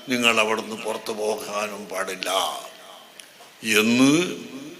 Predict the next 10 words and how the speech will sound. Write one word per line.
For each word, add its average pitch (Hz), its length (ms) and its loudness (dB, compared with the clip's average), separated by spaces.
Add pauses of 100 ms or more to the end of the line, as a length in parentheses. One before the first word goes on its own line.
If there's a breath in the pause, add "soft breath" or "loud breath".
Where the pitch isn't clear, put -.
(580)
ആയിരത്തി 131 520 6
നാനൂറ് 117 520 2 (120)
കൊല്ലങ്ങൾക്കപ്പുറം 117 1120 2 (880)
അഷ്റഫുൽ 123 600 2
ഖൽഖ് 131 300 -2
സല്ലല്ലാഹു 110 680 0 (160)
അലൈഹി 107 460 -4
വസല്ലമ 98 440 -4
തങ്ങൾ 95 420 -8 (1200 loud breath)
പഠിപ്പിച്ച 104 680 0